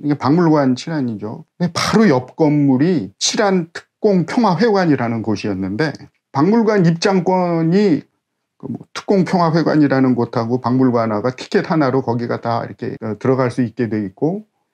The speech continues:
그래서 들어가 볼 수가 있었습니다. 아, 거기는 촬영이 절대 금지로 돼 있었고요. 그래서 사진은 없-,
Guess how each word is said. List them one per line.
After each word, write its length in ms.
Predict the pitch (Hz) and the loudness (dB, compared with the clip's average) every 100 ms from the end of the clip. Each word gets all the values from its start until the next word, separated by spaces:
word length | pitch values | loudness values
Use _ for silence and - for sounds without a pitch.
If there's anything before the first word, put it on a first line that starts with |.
| _ _ _ | _ _ _
그래서 220 | - 135 | -10 -4
들어가 400 | 139 151 156 131 | 0 2 2 0
볼 160 | 143 135 | 0 0
수가 240 | 139 135 | 0 0
있었습니다. 800 | 113 123 - 117 113 127 98 - _ _ _ - - _ _ _ _ _ _ _ _ | 0 -4 -4 -2 -2 -2 -4 -10 _ _ _ -20 -20 _ _ _ _ _ _ _ _
아, 920 | 123 127 120 110 107 98 104 92 95 - | -2 0 2 0 0 0 -2 -4 -8 -4
거기는 720 | 139 151 170 170 165 170 165 | 0 2 4 4 4 2 0
촬영이 560 | - 247 202 175 170 156 | 0 0 2 2 2 2
절대 300 | 127 131 139 | 2 2 4
금지로 840 | 139 131 120 117 110 104 101 101 | 4 4 2 0 0 -2 -2 -4
돼 160 | - 110 | -4 -6
있었고요. 680 | 95 98 - 104 90 123 147 | -6 -8 -8 -6 -6 -6 -10
그래서 320 | - 104 117 | -10 -12 -14
사진은 560 | - 160 143 135 123 107 | -14 -8 -2 -2 -2 -6
없-, 280 | 101 123 | -10 -12